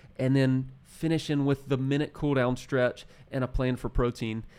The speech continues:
If you start doing those things, your two hundred workouts this year, your four hundred over two years, all of a sudden you're gonna be in a very different place than, um, than maybe you were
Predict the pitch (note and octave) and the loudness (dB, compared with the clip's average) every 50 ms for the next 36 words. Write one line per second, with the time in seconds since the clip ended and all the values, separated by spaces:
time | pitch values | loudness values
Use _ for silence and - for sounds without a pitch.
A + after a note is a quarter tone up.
0 | - - - C#3 C3 D3 F3+ F#3+ - - - - D#3 C#3+ D3 D3 C#3+ C#3 C3 B2+ | -20 -12 -10 -8 -6 -6 -6 -6 -4 -4 -4 -4 -2 0 2 2 4 4 2 2
1 | - - C3+ C3 B2+ B2 A#2 - - - - C3+ C3 D#3 F3+ F#3 - - - F3 | 0 -2 0 0 0 0 -2 -6 -10 -14 -12 -6 -4 -2 -2 -2 -4 -2 -2 0
2 | D#3+ D#3 D3+ C#3 C3+ B2 B2 B2+ B2 B2 B2+ A#2 A2 - - - C3 B2+ - - | 2 2 0 0 0 0 0 0 0 0 0 -2 -2 -2 -4 -6 -6 -6 -6 -6
3 | B2 A2+ G#2+ G#2+ A2+ B2+ C3+ C3+ - - D3+ D3 C#3+ B2+ C3+ C3+ C3 B2+ B2+ A#2+ | -8 -8 -6 -6 -4 -4 -4 -6 -6 -4 -2 -2 0 0 0 0 0 0 -2 -2
4 | B2 A#2 A#2+ A#2+ - - - C3 A#2+ A#2 A#2 A#2+ A#2 A2+ G#2+ G#2 - - - - | -2 -2 -2 -4 -4 -4 -4 -2 -2 -2 -2 -2 -2 -2 -4 -6 -8 -14 -20 -20
5 | - - - - - - C3 D3 D3+ E3 - - D#3+ D3 D3 C#3 B2 C3 C3+ C3+ | -20 -20 -20 -18 -8 -4 -2 -2 -2 -2 -4 -2 -2 -2 -2 -2 0 -2 0 0
6 | F3 F3 D#3 C3+ C#3 C3+ C3+ C3 B2+ B2 - - _ _ - C3+ C3+ C3 A#2 A#2 | 0 0 0 0 2 2 2 2 2 0 -2 -6 _ _ -6 -4 -2 -2 -2 -2
7 | B2+ B2 B2 A#2 A#2 A#2+ - - - - B2 A2+ A2+ A2+ - - - - - - | -2 -2 -2 -2 -4 -6 -8 -10 -8 -6 -6 -4 -4 -6 -10 -14 -20 -20 -20 -20
8 | - - C#3 C3 B2 B2 C3+ - - - - - B2+ C3 B2 B2 A#2+ A#2 A#2+ A#2+ | -8 -2 0 0 0 0 -4 -8 -12 -16 -12 -6 -4 -2 -2 -2 -2 -2 -4 -6
9 | A#2+ - - _ - A#2+ B2+ B2 B2 B2 B2 B2 A#2+ A#2+ B2 A#2+ A#2+ A#2+ A#2+ A#2 | -10 -14 -18 _ -6 -2 0 0 2 0 0 0 0 0 0 2 2 4 4 4
10 | A#2 A#2 A2+ | 2 0 -2